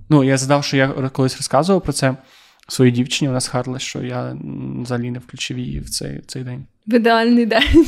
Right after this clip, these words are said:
Speaker 2: <laughs>
Speaker 1: Та, але я чомусь, коли думаю про ідеальний день, це завжди день самотності. Але може тому, що я ж-, ну, так ми живемо разом, то це,
Speaker 2: Мгм.
Speaker 1: типу, я думаю про що, якийсь день, який відрізняється від тип-, типового дня.
Speaker 2: Ну да, можливо. Цікаво.
Speaker 1: А для тебе?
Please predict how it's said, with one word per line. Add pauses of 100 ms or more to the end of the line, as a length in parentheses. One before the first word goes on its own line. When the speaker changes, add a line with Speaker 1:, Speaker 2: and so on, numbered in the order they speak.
(100)
Speaker 2:
<laughs>
Speaker 1:
Та,
але
я
чомусь,
коли
думаю
про
ідеальний
день,
це
завжди
день
самотності.
Але
може
тому,
що
я
ж-,
ну,
так
ми
живемо
разом, (360)
то
це,
Speaker 2:
Мгм. (120)
Speaker 1:
типу,
я
думаю
про
що,
якийсь
день,
який
відрізняється
від (180)
тип-,
типового
дня.
Speaker 2:
Ну
да,
можливо. (540)
Цікаво.
Speaker 1:
А
для
тебе?